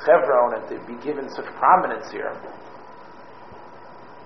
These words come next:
the, uh, opposite interpretation than most people in term. What does it mean, Ruach Hacheres Hoysabo? That it doesn't mean that he actually had the Nisayon, that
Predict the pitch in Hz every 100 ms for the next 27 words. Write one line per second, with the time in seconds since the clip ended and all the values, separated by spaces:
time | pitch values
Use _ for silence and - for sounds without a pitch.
0 | - - - - - - - - - -
1 | - - - 131 - 165 - 165 151 139
2 | 143 135 - 135 - 117 107 113 107 113
3 | 117 120 117 107 107 - 120 110 117 151
4 | 156 139 135 - - - 156 151 131 123
5 | 139 131 139 139 135 135 - 139 135 139
6 | - - - - - - - - - -
7 | - - - - - - - 117 - -
8 | 185 185 190 156 147 139 127 127 107 -
9 | 160 165 - 147 147 - 156 160 156 -
10 | 127 123 120 - - 143 - 214 127 -
11 | - - - - - - - - - -
12 | 151